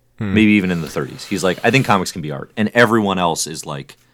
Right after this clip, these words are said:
Speaker 2: it's, like, working in a comics factory is akin to, like, making widgets at a factory.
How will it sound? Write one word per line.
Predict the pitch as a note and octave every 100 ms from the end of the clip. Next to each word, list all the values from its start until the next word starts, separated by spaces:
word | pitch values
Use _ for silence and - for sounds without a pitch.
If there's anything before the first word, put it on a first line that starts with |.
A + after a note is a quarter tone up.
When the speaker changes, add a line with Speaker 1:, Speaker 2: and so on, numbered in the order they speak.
| _ _
Speaker 2:
it's, | G#2+ - -
like, | G2 G2+ G2
working | F#2+ A2 - G2
in | E2+
a |
comics | - F2+ D#2 F2 -
factory | - - G2 G2 F2
is | D#2+
akin | - D#2+ D2+
to, | D#2
like, | C2+ B1+ - _ _ _ _
making | D#2+ F2+ G#2 G#2+ G2 E2+ D2 _ _ _ _
widgets | F#2 A#2+ F2+ - -
at | F2
a | D#2
factory. | - F2+ - -